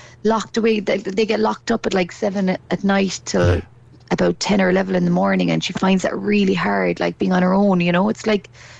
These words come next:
Speaker 1: I do feel like for a person as vulnerable as Kay, I feel like it's kind of a form of torture, like, because she needs people around her, and she's very vulnerable, and there's a change in her, you know? There's a change in her now.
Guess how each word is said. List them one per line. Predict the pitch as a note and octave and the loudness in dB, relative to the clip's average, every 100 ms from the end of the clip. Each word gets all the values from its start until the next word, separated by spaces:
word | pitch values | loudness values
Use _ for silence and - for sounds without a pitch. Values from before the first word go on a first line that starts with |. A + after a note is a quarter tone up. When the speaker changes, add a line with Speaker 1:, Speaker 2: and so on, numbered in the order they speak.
| - - | -8 -2
Speaker 1:
I | |
do | G#3 D4+ | 2 2
feel | - D4+ | 2 2
like | A#3 F#3+ - | 2 -2 -4
for | G3+ | -4
a | |
person | F#3 G#3+ G#3 - G3+ - | -2 -2 0 2 2 2
as | E3+ | -2
vulnerable | F3 G#3 G3+ F3+ | 0 0 2 0
as | E3+ - | 0 -2
Kay, | G3+ F#3+ - | 0 2 2
I | |
feel | G3 - G3+ | -2 0 0
like | F#3+ | -2
it's | - | -6
kind | - F3+ | -2 -2
of | E3 - - - | -2 -8 -10 -12
a | F3+ | -8
form | - G3+ | -4 -4
of | F#3 | -4
torture, | - G3+ F#3+ G3 | -2 -2 0 0
like, | F3 F3 | -2 -2
because | - G3 F3+ - - - - - - - - - | -2 -2 -2 -8 -20 -20 -20 -20 -20 -20 -20 -14
she | - - B3+ | -8 0 4
needs | B3 B3 B3 - | 4 4 2 0
people | B3 G#3 G3+ | -2 0 0
around | G3 G#3+ A3 | 2 2 0
her, | - F#3+ F#3 - - | 0 0 0 -4 -6
and | - F#3 | -6 -2
she's | G#3 F3+ | 0 0
very | G#3+ A3 G#3 F#3 - - - - | 0 0 0 -2 -8 -18 -20 -12
vulnerable, | G3+ G3+ A3+ G3+ F#3+ | -6 0 2 2 0
and | F#3 F#3+ F3 - | 0 -2 -6 -4
there's | A3 A3+ | 0 0
a | |
change | A3+ - A#3+ A#3+ A3+ | 0 0 2 2 2
in | G#3+ | 0
her, | F3 E3+ | 2 2
you | F3+ | 2
know? | F#3+ A3 | 0 0
There's | A3+ G3 | 0 -2
a | |
change | - A3 G#3+ G3 | -2 0 2 2
in | F#3 | 2
her | F#3 | 2
now. | F#3+ F#3+ | 2 -2